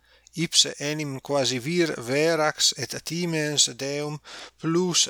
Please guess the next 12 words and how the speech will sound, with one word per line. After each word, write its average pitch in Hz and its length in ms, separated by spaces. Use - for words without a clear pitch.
ceteris 135 600
videbatur, 123 1000
et 170 200
dixi 143 500
eis, 123 380
"Non 170 300
aperiantur 170 920
portae 143 560
Hierusalem 175 840
usque 175 400
ad 143 180
calorem 143 560